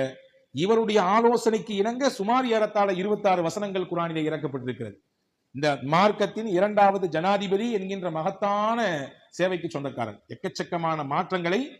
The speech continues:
ஒரு மக்கள் ஆட்சியை எப்படி நடத்த வேண்டும் என்கின்ற ஒரு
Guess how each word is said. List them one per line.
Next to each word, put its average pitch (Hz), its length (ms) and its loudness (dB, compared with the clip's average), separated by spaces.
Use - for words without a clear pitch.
ஒரு 147 160 2
மக்கள் 202 360 0
ஆட்சியை 175 440 0
எப்படி 156 320 0
நடத்த 180 360 0
வேண்டும் 202 320 -2
என்கின்ற 180 340 -6
ஒரு 160 180 -2